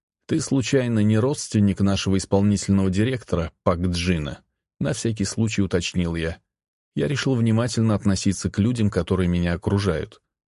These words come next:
"Конечно нет", возмутился он. "С чего ты так решил?" "Как это с чего?" встрял Кун. "У вас же одна фамилия,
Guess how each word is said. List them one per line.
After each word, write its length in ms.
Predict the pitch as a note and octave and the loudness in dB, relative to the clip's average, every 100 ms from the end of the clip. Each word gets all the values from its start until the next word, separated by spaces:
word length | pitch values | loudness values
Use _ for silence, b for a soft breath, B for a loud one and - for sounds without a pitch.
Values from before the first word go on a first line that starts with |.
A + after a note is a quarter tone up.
| _ _ | _ _
"Конечно 500 | - A#2 A2 G3 - | 2 4 6 4 4
нет", 400 | G#3+ G3+ B2+ G#2 | 2 4 4 2
возмутился 680 | G2+ G2 G2+ G2+ G#2 F#2 - | 0 2 4 4 2 2 2
он. 220 | F#2+ E2+ - _ _ _ - | 2 0 -6 _ _ _ -12
"С 60 | |
чего 300 | - - F#3+ | -4 2 2
ты 100 | G3 | 4
так 200 | E3+ D#3+ | 2 0
решил?" 480 | D3+ D#3+ - G#2 - _ _ _ _ _ _ | 0 0 2 2 0 _ _ _ _ _ _
"Как 300 | - - - | -2 0 2
это 160 | B2 G#2+ | 0 0
с 40 | |
чего?" 500 | G#2+ - B2+ A2 G#2+ - - | -6 0 2 2 0 -4 -16
встрял 480 | - - G2 F2+ F2 | -10 0 2 2 0
Кун. 300 | - F#2 E2+ _ _ _ _ | 0 -2 -2 _ _ _ _
"У 80 | C#3+ | -4
вас 180 | - E3+ | -2 0
же 120 | F#3 | 2
одна 240 | F3+ E3+ | 2 0
фамилия, 640 | E3 E3+ E3 B2+ F#2+ E2+ | 2 2 4 4 2 0